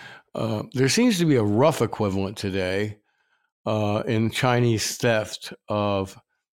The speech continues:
U S warplane designs. Um, uh, you look at the new Soviet, uh, warpla-, uh, new Chinese warplanes, and you say, "My God, this is a knockoff of what we've done."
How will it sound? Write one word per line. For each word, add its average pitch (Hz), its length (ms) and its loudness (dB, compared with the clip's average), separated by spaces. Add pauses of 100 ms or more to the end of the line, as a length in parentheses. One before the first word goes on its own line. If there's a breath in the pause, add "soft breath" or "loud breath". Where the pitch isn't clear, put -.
(120)
U 113 280 0
S 107 180 0
warplane 104 720 0
designs. 95 880 -4 (360)
Um, 98 540 -4 (600 loud breath)
uh, 113 100 -8
you 110 260 0
look 110 200 -2
at 107 100 -8
the 104 120 -2
new 104 200 0
Soviet, 101 760 -2
uh, 101 480 -4 (180)
warpla-, 107 540 -2
uh, 101 140 0
new 101 340 0
Chinese 104 500 0
warplanes, 95 600 -2
and 92 100 -4
you 92 60 -4
say, 92 200 -6
"My 92 180 -6
God, 98 360 -6
this 101 220 -10
is 87 120 -14
a 85 120 -12 (340 loud breath)
knockoff 104 640 0
of 92 140 -12
what 98 200 -4 (320)
we've 98 360 -4
done." 95 420 -6